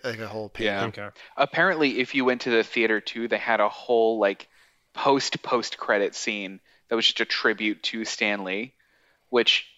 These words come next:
Speaker 2: the person that wrote the article that I found that in is technically right, but he's Stan Lee, so stop it.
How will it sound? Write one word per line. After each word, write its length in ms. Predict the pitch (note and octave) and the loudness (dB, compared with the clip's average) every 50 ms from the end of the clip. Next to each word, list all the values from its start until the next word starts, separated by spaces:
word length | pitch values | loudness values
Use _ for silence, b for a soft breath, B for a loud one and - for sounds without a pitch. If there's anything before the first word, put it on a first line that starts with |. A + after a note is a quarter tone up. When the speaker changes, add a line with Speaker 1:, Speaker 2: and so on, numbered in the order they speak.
| _ _ _ _ _ _ _ _ | _ _ _ _ _ _ _ _
Speaker 2:
the 160 | - C3 D3 | -6 -2 -2
person 360 | C#3 - - D#3+ D#3+ - F#3 F3+ | 0 2 2 2 2 2 2 4
that 120 | F3+ C#3+ | 4 4
wrote 220 | B2 B2 B2 B2 | 6 4 4 4
the 100 | - B2 | 4 4
article 320 | - D2+ A2 G#2+ G#2 - A2+ | 4 4 4 2 0 -2 0
that 120 | G#2+ A2+ C3 | 0 2 2
I 80 | D#3 | 2
found 260 | D3 - A2+ G#2 G2+ G2 | 0 0 -4 -2 0 0
that 160 | F#2+ F#2+ G2 | 0 0 0
in 220 | G2+ F#2+ G2 F#2 C#2 | -2 -4 -6 -8 -8
is 200 | E2+ G#2+ - - | -8 -8 -8 -8
technically 580 | - - G2+ - - - A2 - - D3 D3+ | -10 -10 -10 -10 -10 -16 -12 -8 -4 -4 -4
right, 420 | D3+ C3 B2 A2 G2 F2 F2 - - _ _ _ _ | -4 -4 -2 -2 -2 -2 -4 -8 -10 _ _ _ _
but 260 | - G2 F#2+ G2 F#2+ - _ _ _ _ | 0 2 2 2 0 -2 _ _ _ _
he's 240 | _ - C3+ B2 - | _ -4 -4 -4 -2
Stan 240 | - D3 C3+ B2 | 0 0 0 0
Lee, 140 | A#2 A2 G#2 | 0 -4 -6
so 140 | - - E2 | -6 -8 -10
stop 280 | - - - - - - | -8 -10 -12 -12 -12 -14
it. 100 | - | -18